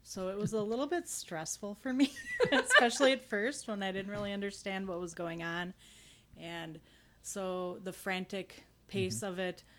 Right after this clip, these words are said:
Speaker 1: was a little bit scary
Speaker 2: That, that's
Speaker 1: for those
Speaker 2: something
Speaker 1: of
Speaker 2: too.
Speaker 1: us who
Speaker 2: Yeah,
Speaker 1: are
Speaker 2: we, we,
Speaker 1: easily
Speaker 2: we,
Speaker 1: startled.
Speaker 2: we kinda went over how the game is played in a basic set, but the one thing I don't think we actually pointed out is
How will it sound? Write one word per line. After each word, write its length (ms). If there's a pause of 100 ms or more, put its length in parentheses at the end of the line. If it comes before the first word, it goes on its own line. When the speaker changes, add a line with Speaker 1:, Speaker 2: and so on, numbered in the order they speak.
(240)
Speaker 1:
was 180
a 40
little 300
bit 200
scary 680 (440)
Speaker 2:
That, 240
that's 180
Speaker 1:
for 120
those 160
Speaker 2:
something 20
Speaker 1:
of 60 (180)
Speaker 2:
too. 60
Speaker 1:
us 60
who 60
Speaker 2:
Yeah, 100
Speaker 1:
are 80
Speaker 2:
we, 120
we, 60
Speaker 1:
easily 340
Speaker 2:
we, 160
Speaker 1:
startled. 400 (400)
Speaker 2:
we 120
kinda 320
went 200
over 320
how 220
the 120
game 300
is 160 (180)
played 560 (420)
in 140
a 60
basic 440
set, 220
but 100
the 60
one 180
thing 160
I 120
don't 140
think 180
we 120
actually 280
pointed 260
out 140
is 100